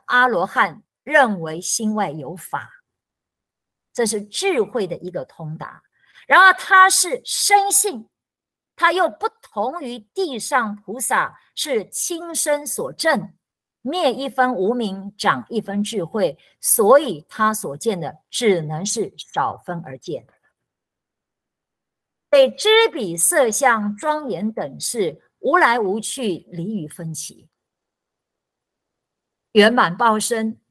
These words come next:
是依于真如而有，体遍一切处，用即遍一切处，体无生灭，用也没有生灭，这个叫做无来无去。体是清净无染，所以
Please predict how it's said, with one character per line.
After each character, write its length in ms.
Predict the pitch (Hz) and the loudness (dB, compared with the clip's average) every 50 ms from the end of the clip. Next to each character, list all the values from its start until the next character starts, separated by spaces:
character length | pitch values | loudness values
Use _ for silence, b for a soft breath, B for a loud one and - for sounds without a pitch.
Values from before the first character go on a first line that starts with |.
| _ _ _ _ | _ _ _ _
是 320 | - - - 247 220 - - | -10 -8 -6 -4 -6 -6 -6
依 240 | - 247 240 240 233 | -6 -6 -4 -4 -4
于 180 | 196 170 180 185 | -4 -6 -8 -8
真 320 | 170 - - 233 226 220 | -8 -4 -2 -2 0 0
如 160 | 202 170 165 - | -2 -2 -4 -6
而 200 | - 139 147 160 | -8 -8 -8 -6
有， 280 | 160 143 - - - _ _ _ _ _ _ _ _ _ _ _ _ | -6 -8 -8 -12 -16 _ _ _ _ _ _ _ _ _ _ _ _
体 300 | - 294 285 262 247 233 | -2 2 2 2 2 0
遍 380 | 214 - 370 359 302 262 185 | -2 -2 0 0 0 0 -2
一 100 | 220 233 | -2 -4
切 280 | 214 - - 302 262 220 | -4 -4 0 2 2 2
处， 420 | 208 - - 269 233 - - - _ _ _ | 0 0 0 0 0 0 0 -4 _ _ _
用 460 | _ - 320 370 349 320 269 220 180 | _ 2 4 6 6 6 4 2 0
即 240 | 156 - 170 170 165 | -2 -4 -8 -10 -10
遍 320 | - - - 220 175 160 143 | -12 -8 -6 -4 -4 -4 -6
一 80 | 143 | -10
切 260 | 151 - - 165 147 | -10 -8 -6 -6 -6
处， 360 | 156 - - 165 143 120 - - _ b b b b b b _ | -8 -10 -10 -10 -10 -10 -12 -16 _ b b b b b b _
体 220 | - 339 311 277 | 2 4 6 6
无 220 | 254 240 240 277 320 | 6 6 4 2 0
生 320 | 311 - - 320 320 320 | 0 2 2 2 2 0
灭， 400 | 330 330 294 262 220 - - _ _ _ _ _ | -2 2 2 2 2 2 -4 _ _ _ _ _
用 380 | 226 302 339 311 262 220 208 208 | 0 4 4 4 4 4 2 0
也 200 | 190 170 151 135 | -2 -4 -4 -4
没 140 | 156 160 180 | -6 -6 -6
有 140 | 202 175 143 | -4 -4 -4
生 260 | 151 - - 185 180 | -4 -4 -4 -4 -6
灭， 400 | 180 185 190 175 147 101 - _ _ _ _ _ | -6 -6 -6 -6 -8 -10 -12 _ _ _ _ _
这 100 | - 214 | -4 -2
个 80 | 196 165 | -2 0
叫 160 | 175 175 165 | 0 0 -2
做 140 | 151 160 - | -2 -4 -6
无 220 | - 147 147 160 | -6 -4 -4 -2
来 200 | 170 143 131 143 | -2 -2 -4 -4
无 200 | 113 139 143 147 | -6 -10 -10 -8
去。 480 | - - - - 190 160 139 147 - _ _ _ _ _ _ _ _ _ _ _ _ _ _ _ _ _ _ _ _ _ _ _ | -8 -6 -2 -2 -2 -2 -2 -4 -10 _ _ _ _ _ _ _ _ _ _ _ _ _ _ _ _ _ _ _ _ _ _ _
体 260 | - 320 294 285 277 | 2 4 4 6 4
是 280 | - - 392 349 320 | 4 4 4 2 2
清 280 | 233 - - 330 349 349 | 0 -2 -4 -4 -4 -6
净 200 | 339 339 320 262 | -6 -2 -2 0
无 200 | 233 247 269 294 | 0 0 2 4
染， 420 | 302 269 233 196 175 156 - - - | 6 6 6 6 4 0 -6 -14 -8
所 200 | - - 247 247 | 0 2 4 4
以 180 | 220 - - | 4 2 -2